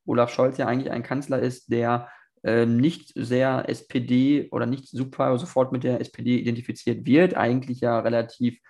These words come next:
mittig ist, kann man sagen. Äh, aber jetzt, äh, merkt man eben schon, insbesondere was den Fall Ukraine angeht, äh,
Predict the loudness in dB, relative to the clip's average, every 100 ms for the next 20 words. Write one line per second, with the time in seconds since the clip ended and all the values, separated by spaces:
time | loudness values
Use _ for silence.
0 | _ _ -2 0 0 0 -2 -2 -2 0
1 | 0 0 2 0 -2 -10 _ _ 0 2
2 | 2 0 0 0 -4 -10 -4 -2 -2 -2
3 | -4 -4 -6 -2 0 0 0 0 0 0
4 | -4 -6 -4 -2 2 2 2 0 0 0
5 | -2 -2 -2 -4 -6 -6 -6